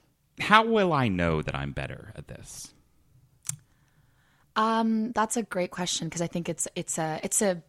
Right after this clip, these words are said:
Speaker 2: it's a lifelong journey, quite frankly. There's never, like,
Speaker 1: Mm-hmm.
Speaker 2: a, it's done. You're gonna keep,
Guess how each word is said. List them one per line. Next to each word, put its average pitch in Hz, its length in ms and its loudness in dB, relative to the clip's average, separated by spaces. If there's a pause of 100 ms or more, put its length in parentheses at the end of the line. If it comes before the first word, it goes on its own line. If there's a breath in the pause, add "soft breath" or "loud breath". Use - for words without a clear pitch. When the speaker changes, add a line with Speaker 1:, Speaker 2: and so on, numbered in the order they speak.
(360)
Speaker 2:
it's 196 100 -4
a 190 60 0
lifelong 170 440 -4
journey, 156 320 -8
quite 165 240 -12
frankly. 165 400 -8
There's 160 220 -4
never, 165 340 -4
like, 151 380 -10
Speaker 1:
Mm-hmm. 151 320 -10
Speaker 2:
a, 147 140 -10 (120)
it's - 200 -2
done. 165 440 2
You're 160 180 -10
gonna 165 260 -6
keep, - 380 -12